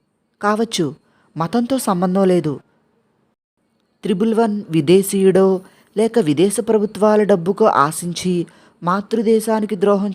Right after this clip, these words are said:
చేస్తున్న భారతీయుడో నాకు తెలియదు. ఎవరైనా అతనిలాంటి వాళ్ళని నిర్మూలన చేయాల్సిందే అన్నాడు రాజు.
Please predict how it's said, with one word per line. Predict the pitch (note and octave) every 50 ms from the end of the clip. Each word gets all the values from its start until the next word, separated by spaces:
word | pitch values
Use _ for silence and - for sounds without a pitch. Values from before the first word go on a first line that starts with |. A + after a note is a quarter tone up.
| -
చేస్తున్న | G#3 G3 - - G#3+ G3 G#3 F#3+
భారతీయుడో | D#3 D#3 D3 D#3 E3+ E3 - F#3 F3 F3+ F3 F#3+ G#3
నాకు | G#3+ A3+ G#3+ G#3+ -
తెలియదు. | F#3 - C#3+ C#3 D3+ E3 - D#3 C3+ A2+ - - _ _ _ _ _ _ _ _ _ -
ఎవరైనా | F#3+ D#3+ D#3 E3+ F#3 F#3+ G3 F#3 G3 F#3+ F3+ - _ _ _ _ _ _ _ _ _ _ _ _ _ _ _ _ _ -
అతనిలాంటి | G3 G3 - A3+ G#3 G#3+ G#3+ G#3+ G#3 G3+ G3 G#3
వాళ్ళని | D3+ D#3 D3 D3+ E3 F#3 G3+ G#3 G3+ G3 F#3+ F#3 F3+ - - _ _ _ _
నిర్మూలన | D#3+ F3 F#3 E3+ E3+ F#3+ G#3+ A3+ A#3 A#3+ A#3
చేయాల్సిందే | A#3+ - A3 F#3 F3+ F3 F3 F3+ - - F3 F3 F3+ F3+ E3+ D3+ B2 - - _ _ _ _ _ _ _ _ _ _ _ _ _ -
అన్నాడు | F#3 F#3+ F#3 F#3 F3+ F#3+ G3
రాజు. | A3+ A3 F#3 E3+ D#3+ - E3+ D#3+ C3+